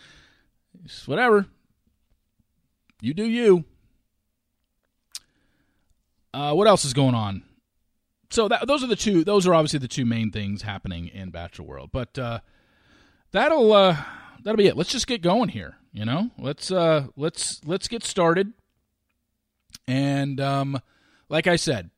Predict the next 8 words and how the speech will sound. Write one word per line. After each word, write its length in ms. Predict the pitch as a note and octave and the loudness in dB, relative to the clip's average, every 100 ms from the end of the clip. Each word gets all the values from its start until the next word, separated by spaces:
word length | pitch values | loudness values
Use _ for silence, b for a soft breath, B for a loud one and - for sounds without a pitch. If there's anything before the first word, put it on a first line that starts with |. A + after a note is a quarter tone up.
| _ _ _ _ _ _ _ _ _ _ _ _ _ _ - | _ _ _ _ _ _ _ _ _ _ _ _ _ _ -6
when 180 | D#3 D#3+ | -2 2
I 140 | A3 | 2
post, 500 | G#3+ A3 G#3 - - _ _ _ _ _ - | 4 4 4 2 -10 _ _ _ _ _ -4
and 100 | D3+ | -2
you 80 | D3 | 2
know 160 | E3+ | 4
that 120 | F3+ - | 2 2
today's 560 | E3 E3 E3 D3 - | 2 4 4 2 -4